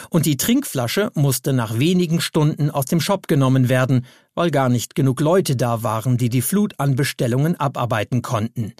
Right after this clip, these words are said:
Für das Team bedeutete das zusätzliche Arbeit am Wochenende, Pakete packen auf schnell zusammengestellten Extratischen. Da musste dann sogar die Marketingabteilung mit anpacken,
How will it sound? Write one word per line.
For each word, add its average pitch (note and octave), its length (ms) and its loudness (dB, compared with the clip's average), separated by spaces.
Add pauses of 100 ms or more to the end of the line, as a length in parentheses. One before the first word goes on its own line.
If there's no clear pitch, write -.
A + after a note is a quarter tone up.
(400)
Für - 160 -2
das B2+ 300 -2
Team A3 500 2
bedeutete C#3 600 -2
das B2 340 -2
zusätzliche C#3+ 760 -2
Arbeit C3+ 300 -2
am D3 180 2
Wochenende, C#3 600 2 (300)
Pakete F3 500 -2
packen C#3 520 0
auf - 180 -6
schnell F3+ 260 2
zusammengestellten C3 880 -2
Extratischen. C3+ 840 -2 (260)
Da F3 140 0
musste D3 360 -2
dann B2+ 200 0
sogar C3 240 -2
die E3+ 100 2
Marketingabteilung A#2 1040 -2
mit C3 240 -4
anpacken, C3 580 0